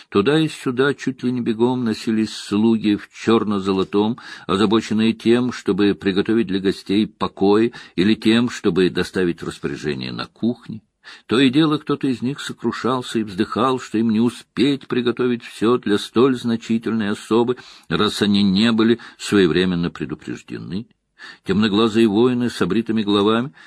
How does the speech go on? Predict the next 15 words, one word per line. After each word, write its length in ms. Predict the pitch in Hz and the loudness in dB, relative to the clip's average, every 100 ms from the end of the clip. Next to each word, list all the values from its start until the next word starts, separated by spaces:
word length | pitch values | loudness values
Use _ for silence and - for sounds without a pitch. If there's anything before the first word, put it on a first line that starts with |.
| _ | _
за 180 | 80 123 | 0 2
исключением 640 | 117 117 110 117 110 110 | 2 2 2 2 2 2
пучка 480 | 110 110 - 98 104 | 0 -4 -4 -2 0
волос, 480 | 101 104 110 104 - | 2 4 4 2 0
перевязанного 640 | 92 95 104 90 98 98 | 0 2 2 0 0 0
кожаным 500 | 95 101 104 95 98 | 0 2 2 2 0
ремешком, 840 | 95 98 90 - 107 104 98 95 104 | 0 -2 -4 0 0 2 2 2 2
не 140 | 139 | 0
бежали, 680 | 131 139 117 101 110 113 131 | 0 0 0 0 2 2 2
но 260 | 117 104 | 0 -2
спешка 640 | 98 - - 101 92 - 110 | -2 -6 -2 0 -2 -4 -6
подталкивала 840 | - 113 - - 90 82 - 92 | -2 -4 -4 -4 -4 -2 -2 -2
их 180 | 95 95 | -2 -6
в 80 | - | -12
спину, 480 | - - 82 82 | -14 -6 -4 -4